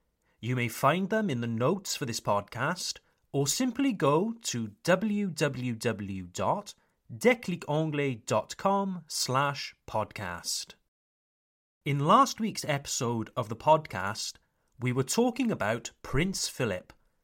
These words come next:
the husband of Queen Elizabeth the Second. I know that many of you, dear listeners, are fans of the popular T V show The Crown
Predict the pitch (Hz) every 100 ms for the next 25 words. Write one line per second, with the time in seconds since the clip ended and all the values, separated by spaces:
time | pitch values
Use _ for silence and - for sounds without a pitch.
0 | _ - 107 196 180 - 113 - - 123
1 | - 120 131 151 113 110 131 131 - 147
2 | - 185 - 110 78 - - _ _ _
3 | _ _ _ _ _ - 131 147 220 262
4 | 143 156 196 233 226 156 123 110 107 123
5 | 107 110 165 170 175 - 131 135 - -
6 | 220 240 127 98 87 - - 123 117 120
7 | - 202 233 214 202 - 220 190 147 -
8 | 120 131 175 190 _ 101 120 190 - 220
9 | 170 110 90